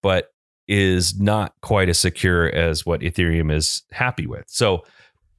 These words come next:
they're trying to get there, but they're trying to do their due diligence to make sure that it's the right way for them. The thing is, though, is that Ethereum's been working on that for a very <laughs> long time.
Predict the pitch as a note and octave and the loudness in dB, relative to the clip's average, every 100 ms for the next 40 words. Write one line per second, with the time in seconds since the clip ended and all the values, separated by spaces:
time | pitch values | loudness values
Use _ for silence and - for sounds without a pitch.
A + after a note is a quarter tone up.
0 | - F#2 A2 G2+ C#3 C3 A2+ A2 B2+ - | -14 -2 0 0 0 0 0 0 -2 0
1 | G2+ F#2 F#2 - F2+ F2+ E2+ G#2+ F#2 E2+ | 0 0 -2 -4 0 0 0 0 0 0
2 | E2+ E2+ E2 D#2 E2 E2 D#2 D#2 D#2 D2+ | 2 2 0 0 0 0 0 0 0 -2
3 | - D#2+ D#2+ D2+ - F2 D#2+ D2+ - _ | -2 -2 0 -2 -2 -2 0 -2 -8 _
4 | _ _ - F2 E2+ E2 - - _ _ | _ _ -4 0 0 -2 -6 -8 _ _
5 | - G2 F2 E2 D2+ E2 D#2+ - C#2+ C#2 | -6 -2 0 0 0 -4 -4 -6 -8 -10
6 | - _ _ _ _ _ _ - G2 D#3 | -14 _ _ _ _ _ _ -4 -2 2
7 | D#3+ A#2+ G#2 G2 G2+ G2 F#2 F#2 F#2 G#2 | 2 2 2 2 2 2 2 2 2 2
8 | G2+ G2 F2+ F#2+ G#2 - F#2+ E2+ D#2+ D#2+ | 2 2 0 0 0 0 0 0 0 -2
9 | - F#2 F2 F2+ G2+ G2+ F#2+ - A#2+ - | 0 0 0 0 0 2 0 -2 -4 -2
10 | G2+ A2 | -2 -2